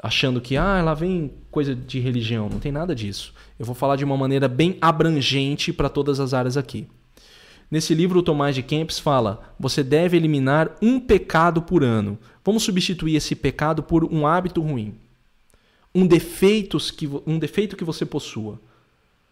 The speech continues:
Mas pra que primeiro você começa, "Qual o defeito que eu tenho?" "Ah, eu sou preguiçoso." "Ah, eu durmo demais." E eu não tô falando que você não deva dormir.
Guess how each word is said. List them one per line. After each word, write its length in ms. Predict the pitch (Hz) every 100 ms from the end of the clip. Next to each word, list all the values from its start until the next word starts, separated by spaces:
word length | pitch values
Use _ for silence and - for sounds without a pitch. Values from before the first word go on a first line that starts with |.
| _ _ _ _
Mas 180 | 131 127
pra 140 | 151
que 160 | 147 156
primeiro 420 | - 175 170 196
você 200 | 208 208
começa, 400 | 208 160 127 -
"Qual 180 | - 254
o 20 |
defeito 580 | 247 - - 180 226 202
que 80 | 190
eu 60 |
tenho?" 360 | 180 135 104 104 -
"Ah, 240 | 147 156
eu 380 | 143 165 185 - - _ _
sou 360 | - - 170 175
preguiçoso." 840 | 170 - - 170 127 - 104 - - _ _ _ _ _ _ _
"Ah, 380 | 170 196 196 190
eu 160 | 196
durmo 340 | 175 160 208 190
demais." 680 | 160 113 107 95 - - - - -
E 80 | 120
eu 60 | 123
não 80 |
tô 100 | 127
falando 300 | 143 160 170
que 120 | 175 170
você 240 | 170 180
não 160 | 180 170
deva 240 | 143 175
dormir. 460 | 214 208 135 107